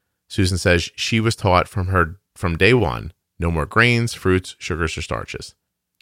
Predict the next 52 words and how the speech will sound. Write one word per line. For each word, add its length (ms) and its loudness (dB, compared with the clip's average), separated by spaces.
She's 140 -12
talking 280 2
about 140 6
all 120 6
kinds 240 2
of 60 -6
different 300 -2
foods 260 2
here 160 2
that 140 -2
you 100 -8
can 140 -2
use. 440 2
She 140 -10
says, 260 -2
"If 100 -6
I 160 4
came 280 2
and 100 0
cooked 200 -2
for 100 -4
you 120 2
for 200 -2
a 80 2
week, 360 -2
I 60 -4
seriously 500 2
doubt 280 2
you 120 -4
would 100 -2
even 220 0
realize 460 -2
your 100 -4
carbs 340 -4
have 100 -8
been 140 -6
cut." 240 -8
And 80 4
I 80 4
think 200 -2
this 180 2
is 100 2
an 100 0
excellent 400 -2
time 220 2
to 60 -2
point 280 0
out 220 0
that 140 -2
this 200 -2
Facebook 520 0
group 280 -4